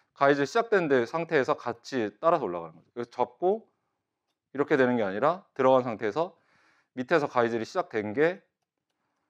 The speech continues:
따라져서 올라가는 거예요, 이렇게. 근데 여기서 중요한 건 뭐냐면 이 끝에 빛의 모양이 이렇게 되면 안 돼요.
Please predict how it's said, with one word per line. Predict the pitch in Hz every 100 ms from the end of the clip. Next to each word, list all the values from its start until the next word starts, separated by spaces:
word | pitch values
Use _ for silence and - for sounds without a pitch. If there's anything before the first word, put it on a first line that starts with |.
| _ _ _
따라져서 | 190 208 190 160 156
올라가는 | 104 101 87 82
거예요, | - -
이렇게. | _ _ _ _ _ _ _ _
근데 | - 165
여기서 | 180 208 190
중요한 | - 170 185
건 | 175 143
뭐냐면 | 110 113 139 131 82 _ _ _ _ _ _ _ - - -
이 | 160 170 -
끝에 | 285 294 - 262 226 208
빛의 | 139 135 123 143 123 - _ _
모양이 | 110 127 123 123 143 113
이렇게 | 151 196 190 147
되면 | 117 90 80
안 | 80
돼요. | 87